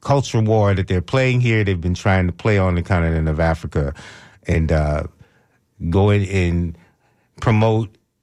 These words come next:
European leaders and other conservative leaders around the world who are pushing the same type of agenda, sort of, instead of just being a nationalist, they are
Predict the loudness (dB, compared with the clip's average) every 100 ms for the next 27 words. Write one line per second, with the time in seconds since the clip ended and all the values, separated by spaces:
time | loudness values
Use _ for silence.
0 | _ _ _ -2 -2 0 0 0 0 0
1 | -2 -4 -2 -2 -4 -10 -20 _ _ _
2 | -4 -2 0 0 0 -4 -12 -4 -2 0
3 | 0 0 0 0 -2 -2 0 0 2 0
4 | 0 0 0 0 -2 -2 -2 -2 -2 -2
5 | -4 -12 _ -4 -2 0 0 0 0 -2
6 | -2 -2 -2 0 2 2 0 -2 -2 0
7 | -2 -6 -14 -20 _ -6 -6 0 0 0
8 | -2 -6 _ _ _ -16 -4 -4 0 0
9 | 0 0 0 0 0 0 0 -4 -12 -20
10 | -20 _ -2 0 2 0 -2